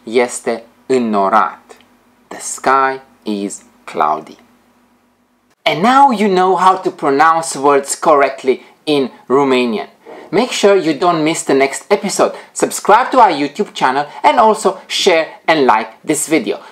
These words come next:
We would love to hear from you. Let us know in the comment section below what other kinds of Romanian language lessons you would like to see on this awesome channel.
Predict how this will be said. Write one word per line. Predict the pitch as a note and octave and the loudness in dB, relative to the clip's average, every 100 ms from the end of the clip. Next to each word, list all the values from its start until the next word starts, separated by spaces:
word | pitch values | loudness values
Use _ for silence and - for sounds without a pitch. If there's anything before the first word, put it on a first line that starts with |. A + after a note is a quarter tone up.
| - | 0
We | E4+ | 0
would | D#4 | 2
love | D#3 G#3 B3+ A#3+ A#3 - | 2 2 4 4 2 0
to | F3+ | -4
hear | - E3 D3 | 0 0 0
from | C#3+ C#3 B2+ | 0 -2 -2
you. | G#2+ - _ - | -4 -8 _ -2
Let | A#3+ C4+ | 2 4
us | C#4 C#4 | 4 2
know | G#3 F#3+ F#3 - | 0 2 0 -4
in | B3+ | 0
the | B3 | 2
comment | A3 E3 D#3 D#3+ | 2 0 0 -4
section | - D3 - - C#3+ | -2 -2 -2 -6 -6
below | C#3+ C3 B2 - - | -2 0 0 -4 -8
what | - C#4 D4 - - | 4 4 4 0 -2
other | F3 F3+ D#3 D#3 - - | 0 2 2 0 -2 -4
kinds | F#3 E3+ E3+ | 2 2 2
of | D3+ D3 | 0 2
Romanian | F#3+ G#3+ E3+ E3+ E3 C#3+ | 0 0 0 -2 -2 2
language | C3+ C3 C#3 - | 2 0 -6 -4
lessons | C3+ A2+ - B2 D3+ | -4 -2 -6 -8 -4
you | B3 | -2
would | A#3 G3 | 0 0
like | D#3+ C3+ - | 0 -2 -6
to | E3+ | -8
see | - C#3+ C#3 | -6 -8 -6
on | C3 C3+ | -4 -2
this | B2+ - - | -2 -4 -2
awesome | C#3 C3+ - - B2 G#2+ | 0 0 -2 -6 -6 -6
channel. | - A#2+ G#2+ E2 | -2 0 0 -4